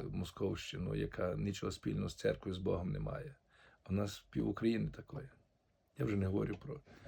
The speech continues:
про Верховну Раду, про уряд наш, про силовиків наших, яка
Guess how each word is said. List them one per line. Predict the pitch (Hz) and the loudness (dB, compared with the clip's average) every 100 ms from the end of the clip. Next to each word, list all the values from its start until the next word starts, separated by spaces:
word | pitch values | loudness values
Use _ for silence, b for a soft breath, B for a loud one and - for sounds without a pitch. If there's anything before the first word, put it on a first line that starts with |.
| B B B B B B B B B B B B B B B B | B B B B B B B B B B B B B B B B
про | - 110 | 4 6
Верховну | 101 101 143 143 123 | 6 8 10 12 10
Раду, | 120 113 110 | 10 8 6
про | - 104 | 6 8
уряд | 120 123 107 | 10 8 8
наш, | 110 104 | 6 4
про | - 87 90 92 | 0 -2 0 0
силовиків | - 98 95 104 101 135 120 | -2 0 2 2 2 2 6
наших, | 110 107 101 - | 6 4 0 -2
яка | - - | -4 -2